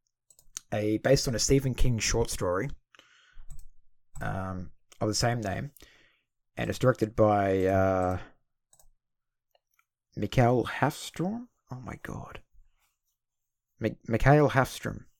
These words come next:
Hafstrom. Oh my god, I'm sorry, sir, <laughs> if I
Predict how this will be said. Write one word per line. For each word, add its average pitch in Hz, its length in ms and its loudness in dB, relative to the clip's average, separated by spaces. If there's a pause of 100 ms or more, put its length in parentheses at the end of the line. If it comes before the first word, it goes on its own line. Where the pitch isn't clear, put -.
(340)
Hafstrom. - 460 -4 (1300)
Oh 117 80 -12
my 113 60 -12
god, 92 160 -8
I'm 95 140 -8
sorry, 98 300 -8
sir, - 240 -10 (160)
<laughs> - 180 -10
if - 560 -4
I - 140 -4